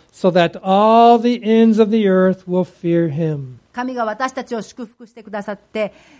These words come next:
Speaker 2: 地の果て果てがことごとく神を恐れますように。
Speaker 1: Amen.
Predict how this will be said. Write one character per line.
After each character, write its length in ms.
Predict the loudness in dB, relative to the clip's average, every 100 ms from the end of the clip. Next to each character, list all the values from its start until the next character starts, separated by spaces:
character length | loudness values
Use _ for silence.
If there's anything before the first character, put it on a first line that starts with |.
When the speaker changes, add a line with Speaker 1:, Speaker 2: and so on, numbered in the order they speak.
| _ _
Speaker 2:
地 240 | -10 -4
の 380 | 0 0 0 -2 _ _ _ _ _
果 140 | -10 -8
て 140 | -6
果 180 | -2 -2
て 160 | -4 -8
が 380 | -4 -2 -4 -8 _ _ _
こ 200 | -2 -2
と 240 | 0 0 0
ご 180 | 0 0
と 160 | 0 -2
く 380 | -2 -2 -2 -6 -6
神 360 | 0 2 2
を 260 | 0 -2 -6
恐 220 | -4 0
れ 140 | 0 0
ま 100 | -2
す 220 | -6 -16
よ 140 | -16
う 20 | -20
に。 140 | _ _ _ _ _ _ _ _ _
Speaker 1:
Amen. 580 | -8 -4 0 0 -2 -8